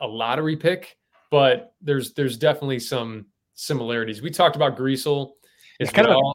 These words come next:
Speaker 1: I think he has so much more game than Griesel.
Speaker 2: He does, yeah.
Speaker 1: Um, so,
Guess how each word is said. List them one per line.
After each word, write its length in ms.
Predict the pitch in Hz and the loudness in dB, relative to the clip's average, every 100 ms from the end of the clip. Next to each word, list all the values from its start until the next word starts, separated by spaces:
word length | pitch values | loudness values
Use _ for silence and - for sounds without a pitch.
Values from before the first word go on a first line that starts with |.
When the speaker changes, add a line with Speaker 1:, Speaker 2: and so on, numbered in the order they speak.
| - | 0
Speaker 1:
I 60 | 160 | 2
think 160 | 214 | 2
he 80 | 196 | 4
has 180 | 160 - | 2 2
so 120 | 156 | 0
much 160 | 147 147 | 0 -2
more 120 | 131 | -4
game 280 | 117 120 127 | -4 -4 -4
than 120 | 123 | -4
Griesel. 520 | 131 131 147 139 139 _ | -4 -2 -2 -4 -8 _
Speaker 2:
He 180 | - | -8
does, 280 | 131 104 92 120 | -6 -6 -10 -8
yeah. 160 | 120 | -4
Speaker 1:
Um, 680 | 135 127 117 113 110 107 101 _ _ _ _ - | 0 0 2 -2 -4 -12 -16 _ _ _ _ -10
so, 720 | - 139 123 120 113 110 | 2 4 6 4 -2 -4